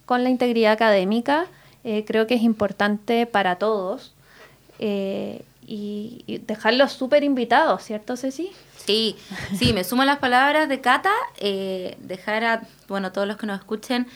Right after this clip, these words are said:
Speaker 2: súper invitados, que le comenten también a sus pares que, que participen, porque como decíamos al principio,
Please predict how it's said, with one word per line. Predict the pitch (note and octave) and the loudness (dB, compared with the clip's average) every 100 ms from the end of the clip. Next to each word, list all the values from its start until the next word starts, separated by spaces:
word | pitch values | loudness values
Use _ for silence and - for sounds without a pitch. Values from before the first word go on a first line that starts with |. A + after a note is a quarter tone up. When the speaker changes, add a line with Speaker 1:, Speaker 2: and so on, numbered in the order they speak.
| - - - - | -20 -20 -20 -10
Speaker 2:
súper | - A#3+ B3+ | -6 -2 0
invitados, | B3 B3 B3 B3 B3 B3 | 0 2 4 4 2 0
que | A#3 | -2
le | G#3+ | 0
comenten | G#3 A3 A#3+ A#3+ A#3+ | 0 2 2 0 0
también | A3 A3+ A#3 | 0 2 2
a | A3+ A3+ - | 2 0 -4
sus | - G3 | -8 -8
pares | - A3+ A#3+ C4 D#4 - - | -2 2 4 2 -2 -8 -8
que, | G3+ G3 G3+ | -6 -4 -6
que | G3 | -6
participen, | F#3+ F#3+ G3 - A3 C4 D#4+ - - _ | -6 -6 -8 -8 -6 -4 -6 -10 -20 _
porque | F3 F3+ | -12 -10
como | F#3 F3+ | -6 -8
decíamos | F3+ G3 G#3 | -4 -2 -2
al | G#3 | -4
principio, | G3+ F#3+ - G#3+ A3 A#3 | -6 -10 -8 -4 0 0